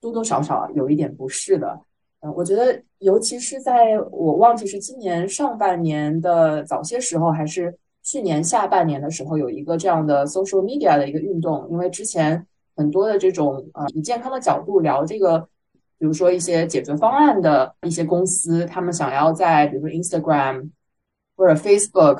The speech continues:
或者是在各种社交媒体上做这个宣传，然后都会被屏蔽掉。然后也不管真的是那种比较污秽的，还是真的是一个正向的、健康的角度，都会被这个屏蔽掉。所以这个也引起了女性健康产业的一大的一个运动。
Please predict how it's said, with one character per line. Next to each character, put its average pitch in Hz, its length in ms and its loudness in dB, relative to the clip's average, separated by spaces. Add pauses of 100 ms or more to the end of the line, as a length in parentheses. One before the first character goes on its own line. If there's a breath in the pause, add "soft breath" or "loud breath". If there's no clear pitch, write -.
或 180 120 -2
者 147 100 -2
是 147 420 -2
在 175 140 4
各 190 140 0
种 147 260 0
社 160 160 -6
交 208 180 4
媒 160 120 0
体 151 180 -6
上 156 220 -6
做 185 160 2
这 175 100 -4
个 165 100 -2
宣 208 240 -6
传， 135 300 -4
然 147 100 -6
后 180 100 -2
都 214 140 -2
会 220 200 0
被 170 300 4
屏 165 300 -2
蔽 220 200 -8
掉。 147 280 2
然 165 140 -2
后 240 220 -4
也 170 100 0
不 - 120 -6
管 - 260 4
真 220 160 -10
的 220 80 -2
是 190 340 -2
那 180 100 -6
种 160 220 -4
比 151 60 -4
较 147 140 0
污 202 220 2
秽 233 180 2
的， 175 100 6
还 156 160 -2
是 190 120 -6
真 208 160 -10
的 226 80 -8
是 220 160 -8
一 156 140 2
个 190 120 0
正 208 200 -6
向 196 260 0
的、 170 120 -2
健 196 200 -6
康 208 220 -6
的 247 100 -6
角 175 280 -2
度， 147 220 -2 (220)
都 202 120 -2
会 208 120 2
被 165 220 4
这 156 160 0
个 143 100 2
屏 151 180 -4
蔽 151 180 2
掉。 143 220 -2 (340 soft breath)
所 214 100 0
以 175 340 6 (160)
这 294 120 0
个 262 100 6
也 175 120 6
引 151 180 6
起 208 180 -2
了 151 160 4
女 151 160 2
性 208 240 -8
健 202 220 -2
康 185 280 -2
产 156 300 -14
业 170 160 0
的 143 160 2
一 131 120 -8
大 208 180 2
的 170 80 2
一 160 80 2
个 190 100 0
运 220 220 -6
动。 147 240 -2